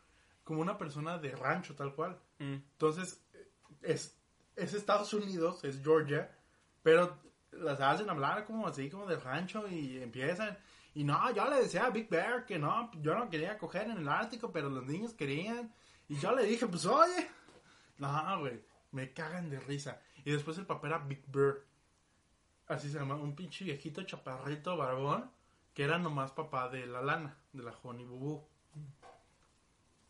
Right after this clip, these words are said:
Speaker 1: Ya es el pedo. Después se divorcian. Este, porque la, la, la mamá, la mamá Yun,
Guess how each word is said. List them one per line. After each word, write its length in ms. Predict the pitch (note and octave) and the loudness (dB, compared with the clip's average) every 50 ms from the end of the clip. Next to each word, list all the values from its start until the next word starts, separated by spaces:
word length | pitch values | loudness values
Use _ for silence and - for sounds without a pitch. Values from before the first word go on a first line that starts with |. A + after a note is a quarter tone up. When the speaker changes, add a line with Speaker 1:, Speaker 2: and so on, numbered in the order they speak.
| _ D#3+ | _ -4
Speaker 1:
Ya 280 | C#3+ C#3 C3 B2+ C3+ | -2 0 0 0 -2
es 140 | C3 B2+ - | -2 -4 -6
el 100 | C#3 C3 | -8 -8
pedo. 460 | - - F3 G3+ A3+ A#3+ C4+ - - - _ _ _ _ _ _ | -4 -2 -2 0 0 0 -2 -4 -8 -14 _ _ _ _ _ _
Después 440 | C#3 C#3+ D3 D3 - - D#3 C#3+ - | -4 -2 -2 -2 -2 -4 -4 -2 -2
se 100 | E3 D#3+ | -2 -2
divorcian. 720 | D#3 C#3+ C#3 C3+ D3+ D#3 F3+ F3+ - - D#3+ C#3 - - - _ _ _ _ _ _ _ _ _ _ _ _ _ _ _ _ _ _ _ _ _ _ _ _ _ | -2 -2 -2 0 2 2 2 0 -2 -4 -6 -8 -8 -10 -16 _ _ _ _ _ _ _ _ _ _ _ _ _ _ _ _ _ _ _ _ _ _ _ _ _
Este, 440 | - D3 C#3+ C3+ C3+ - - - C#3 | -4 -2 -2 -2 -2 -4 -6 -6 -6
porque 500 | C3+ - C#3+ C#3 C3+ C#3 - C3+ B2+ B2+ | -4 -4 -4 -6 -6 -6 -6 -6 -6 -6
la, 680 | B2 B2 B2 A#2+ A#2+ A#2+ A#2 A#2 A2+ A#2+ B2 B2 - - - | -6 -6 -4 -4 -4 -4 -6 -8 -10 -12 -14 -14 -16 -18 -16
la, 300 | - C#3 - B2 C3+ C3+ - _ _ _ _ _ _ | -14 -10 -10 -10 -10 -12 -14 _ _ _ _ _ _
la 540 | C#3 C3+ B2+ A#2+ A2+ A2 A2 A2 A2 A2 A2+ | -10 -8 -8 -6 -8 -8 -8 -10 -12 -12 -12
mamá, 320 | A#2 B2 B2 C3 C#3+ F3 A3+ | -10 -8 -4 -2 0 0 0
la 120 | A#3 F3 C3+ | -2 -4 -4
mamá 260 | C3 C#3 D#3+ F3+ F3 | -4 -4 -4 -4 -2
Yun, 260 | F3+ F3 G3+ A#3 | -2 -4 -4 -4